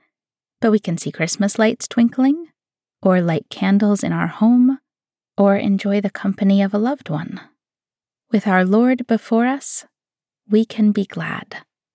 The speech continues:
That is the great joy for all people the angels were talking about when they appeared to the shepherds. God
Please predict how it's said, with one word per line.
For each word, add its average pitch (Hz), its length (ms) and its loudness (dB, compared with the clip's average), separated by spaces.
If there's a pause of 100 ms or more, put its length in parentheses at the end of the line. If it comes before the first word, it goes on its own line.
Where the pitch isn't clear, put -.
(680)
That 226 380 0
is 190 160 -2
the 175 120 -4
great 190 420 0
joy 190 340 2
for - 220 -8
all 160 320 -4
people 180 440 -2
the 160 200 -2
angels 175 440 2
were 156 120 0
talking 160 420 -2
about 143 400 -2
when 180 160 2
they 156 140 2
appeared 175 380 -2
to 156 60 -6
the - 100 -2
shepherds. - 640 -4 (960)
God 214 400 0